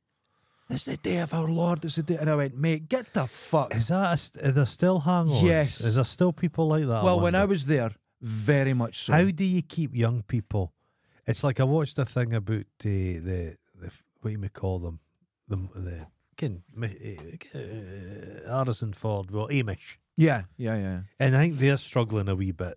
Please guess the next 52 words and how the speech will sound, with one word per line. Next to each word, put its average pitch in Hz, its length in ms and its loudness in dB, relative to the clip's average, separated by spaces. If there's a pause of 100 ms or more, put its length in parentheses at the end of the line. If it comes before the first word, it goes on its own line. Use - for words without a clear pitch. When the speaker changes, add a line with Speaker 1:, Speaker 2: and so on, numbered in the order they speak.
Speaker 2:
The 101 80 -8
folk, 127 200 -4
Speaker 1:
Yeah. 120 180 2 (260)
Speaker 2:
'cause 151 180 4
it's - 260 -4
Speaker 1:
I 165 60 4
used 185 100 6
to 180 60 4
Speaker 2:
too 151 40 4
Speaker 1:
see - 140 -2
them 151 160 2
driving 135 320 -2
around 160 300 -2
on 135 120 0
the 127 80 0
motorway. 202 520 0
Speaker 2:
The 147 100 6
Mo-, 165 200 4
the 147 100 2
Speaker 1:
What 165 280 8
a 185 40 4
Speaker 2:
Mormon, - 20 2
the 254 240 2
Speaker 1:
horse. 147 120 2
Speaker 2:
Mormons 175 520 2
can 156 200 -2
kinda, 143 460 0
the 127 120 0
Mormons 165 480 2
are 139 120 4
okay 120 300 0
'cause 98 260 -4
they're 107 160 0 (360)
big 139 220 -2
breeding 107 460 -2
block. 90 400 -6 (240)
Speaker 1:
Mm. 113 180 -6
Speaker 2:
Plus, 127 340 2
they're 120 140 -2
like, 113 400 -4
um, 95 300 -10 (840)
they 123 120 2
do 139 340 4
a, 113 40 0
let 117 260 0
in 110 100 -2
a 107 80 0
bit 117 240 0
of - 120 -8
fun. 85 360 -4 (580)
Speaker 1:
And 175 140 6
now, 180 160 4